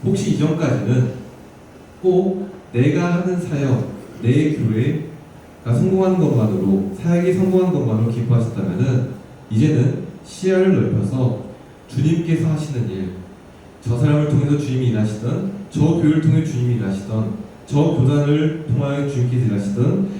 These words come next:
주님께서 일하시는 것이 확인되기만 하면은 기뻐하시길 바라겠습니다. 주님께서는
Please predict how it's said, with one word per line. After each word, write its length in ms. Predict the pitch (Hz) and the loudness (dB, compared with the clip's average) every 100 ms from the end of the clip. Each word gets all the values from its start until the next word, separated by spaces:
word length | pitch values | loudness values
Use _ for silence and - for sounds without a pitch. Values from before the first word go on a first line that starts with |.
| - - | -14 -12
주님께서 640 | - 151 175 175 170 170 151 | -2 2 2 2 0 0 2
일하시는 460 | 123 139 151 143 | 2 0 -2 0
것이 580 | 123 120 131 175 185 185 | 0 0 0 -2 -2 -6
확인되기만 600 | 190 196 202 185 151 123 | -8 -6 -4 -2 -2 -4
하면은 380 | 101 95 107 151 - - - | -8 -10 -10 -12 -14 -20 -16
기뻐하시길 680 | 123 - 139 123 - 127 107 | -14 -10 -10 -8 -8 -8 -8
바라겠습니다. 560 | 98 98 - 85 85 85 85 - - - - - - - - - | -10 -12 -16 -18 -16 -14 -14 -18 -20 -20 -20 -20 -20 -20 -20 -6
주님께서는 760 | 151 160 165 - 127 143 - | -4 -2 -4 -4 -2 -2 -4